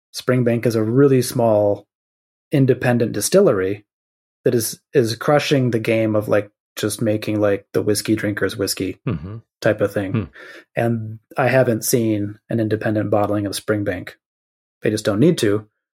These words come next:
Speaker 1: because they do all their own core releases to that level. Um, but then you get some,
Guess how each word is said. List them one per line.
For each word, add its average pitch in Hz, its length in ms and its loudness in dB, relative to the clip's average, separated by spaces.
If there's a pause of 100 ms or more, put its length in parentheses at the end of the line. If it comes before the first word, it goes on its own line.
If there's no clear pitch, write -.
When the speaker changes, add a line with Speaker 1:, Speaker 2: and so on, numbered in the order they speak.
(140)
Speaker 1:
because 107 540 0
they 104 220 2
do 110 300 2
all 107 160 4
their 107 200 2
own 110 380 0 (520)
core 107 500 4
releases 101 840 -4 (760)
to - 100 -10
that 107 200 -2
level. 95 320 -2 (920)
Um, 107 680 0 (720)
but 143 120 2
then 143 100 4
you 143 140 6
get 151 240 2
some, 139 680 4